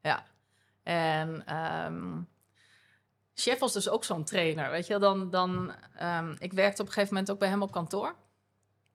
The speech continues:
En dan belde hij op en zegt hij, "Over een kwartier moet je paard zitten." Nou, dan moest ik echt als een malle, moest ik maar gaan omkleden, want ik ging toch wel in normale kleren naar kantoor.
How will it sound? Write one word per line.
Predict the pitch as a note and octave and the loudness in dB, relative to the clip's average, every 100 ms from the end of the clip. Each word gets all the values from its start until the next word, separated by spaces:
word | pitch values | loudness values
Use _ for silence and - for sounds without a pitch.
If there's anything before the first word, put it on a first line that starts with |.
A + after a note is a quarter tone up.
| _ _ - - | _ _ -20 -8
En | F3+ F3+ F3+ | -2 0 2
dan | E3+ F3+ | 2 4
belde | F#3 G3 F#3+ | 6 6 4
hij | F#3 | 6
op | F3+ A3 | 4 4
en | G#3 | 0
zegt | G#3 G3+ | 0 0
hij, | A3+ - | 0 4
"Over | D4+ D4+ | 4 2
een | |
kwartier | - D4 F4 | -6 -4 -2
moet | D#4 | 0
je | D#4 | 0
paard | D4+ B3+ G#3+ | 4 4 4
zitten." | - E3+ - - - | 2 -8 -8 -6 -4
Nou, | G3 D#3+ | -2 -2
dan | E3 | -4
moest | E3+ | -6
ik | - | -4
echt | - - | -6 -4
als | F3+ | -2
een | E3+ | 2
malle, | F3+ G#3 A#3+ F#3 | 4 6 4 4
moest | G3 | 2
ik | G3+ | 2
maar | F#3+ | 0
gaan | F#3+ | 0
omkleden, | F3 A3 A3 F#3+ A#3 | 0 0 4 4 4
want | F#3+ | 0
ik | D#3+ | -8
ging | - E3+ | -6 -6
toch | - F#3+ | -6 -2
wel | D#3+ | 0
in | E3 | 2
normale | E3 E3+ E3+ E3+ | 2 4 4 2
kleren | F#3 F3+ E3+ | 0 0 0
naar | D#3+ | -2
kantoor. | D#3+ D#3+ E3 F3+ | -2 -6 -2 -2